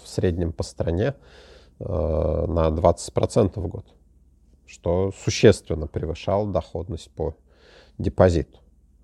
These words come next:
Но важно правильно выбирать время для входа, потому что когда цена на максимуме,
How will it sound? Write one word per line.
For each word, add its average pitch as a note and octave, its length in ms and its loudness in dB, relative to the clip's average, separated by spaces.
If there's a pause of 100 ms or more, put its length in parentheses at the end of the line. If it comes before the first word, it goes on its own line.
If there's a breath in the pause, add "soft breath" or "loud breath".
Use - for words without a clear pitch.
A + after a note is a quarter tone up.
(1400 soft breath)
Но B2 460 6
важно G2+ 400 2
правильно F2 420 2
выбирать A#2+ 480 -2
время D#2 280 -2
для F#2 180 0
входа, A#2 340 2
потому E2 360 -8
что - 140 -18
когда F2 360 -2
цена E2+ 340 -4
на D#2+ 140 -2
максимуме, C3 640 -2